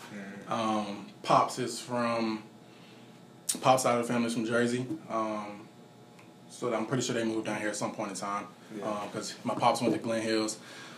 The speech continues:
Speaker 2: My real mother, uh, rest in peace, her soul, um, as far as I know, Tifton, Georgia, as far as I know, um, somewhere around Tifton, maybe Macon area.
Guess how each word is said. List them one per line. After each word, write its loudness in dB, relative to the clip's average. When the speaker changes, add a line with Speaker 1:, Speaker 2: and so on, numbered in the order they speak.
Speaker 2:
My 4
real 12
mother, 10
uh, 4
rest 6
in 4
peace, 6
her 4
soul, 6
um, 4
as 0
far 6
as 6
I 8
know, 6
Tifton, 2
Georgia, 4
as -2
far 2
as 0
I 4
know, 2
um, 0
somewhere 4
around 2
Tifton, -4
maybe 0
Macon -2
area. 0